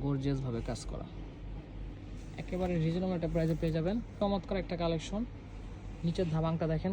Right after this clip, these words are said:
খুব সুন্দর গর্জিয়াসভাবে কাজ করা আছে। এখানে কিন্তু এমব্রয়ডারি প্লাস ঝাড়খান্ড স্টোন দিয়ে কাজ করা থাকবে, totally ডিফারেন্ট একটা কালেকশন। প্রাইস থাকবে অফার প্রাইস মাত্র সাতাশশো টাকা। খুব সুন্দর। এই যেটা হলো হাতার পোর্শন, দুই হাতার কিন্তু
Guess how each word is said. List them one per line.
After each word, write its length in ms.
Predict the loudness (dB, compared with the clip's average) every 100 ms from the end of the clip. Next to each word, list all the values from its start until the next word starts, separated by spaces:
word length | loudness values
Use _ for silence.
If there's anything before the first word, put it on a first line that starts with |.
| 2
খুব 120 | 0 0
সুন্দর 300 | 2 2 4 2 -2 -4 0
গর্জিয়াসভাবে 540 | 0 2 2 2 2 2
কাজ 100 | -2 -2
করা 120 | 0 0
আছে। 100 | -2
এখানে 160 | -2 0
কিন্তু 160 | 0 2 2
এমব্রয়ডারি 420 | 2 2 2 0 0
প্লাস 260 | 2 2 2 -2 -10 -8 -8 -2 0 2
ঝাড়খান্ড 380 | 2 4 4 4 2
স্টোন 160 | 2 4
দিয়ে 120 | 2 0
কাজ 100 | -2 -4
করা 120 | -4
থাকবে, 260 | -4 -6 -6 -6 -8 -8 -8 -8 -8 -8 -8 -8 -8 -8 -8 -2
totally 300 | 0 2 2 2
ডিফারেন্ট 280 | 2 2 2
একটা 100 | 2 0
কালেকশন। 320 | 0 0 0 0
প্রাইস 200 | 2 0 0
থাকবে 180 | 0 0 0
অফার 140 | 0 0
প্রাইস 200 | 0 0 0
মাত্র 380 | 0 -2 -2 0 0
সাতাশশো 380 | -2 0 -2 -2 -4
টাকা। 140 | -6 -8 -10 -8 -8 -8 -4
খুব 100 | -2 -2 -2
সুন্দর। 280 | -2 -2 -6 -8 -8 -8 -8 -10 -8 -8 -2
এই 60 | 0
যেটা 140 | 2 2
হলো 120 | 2 0
হাতার 320 | -2 0 2 2 0
পোর্শন, 320 | -2 0 0 0 -2 0 2
দুই 120 | 4
হাতার 220 | 4 2 0
কিন্তু 180 | 2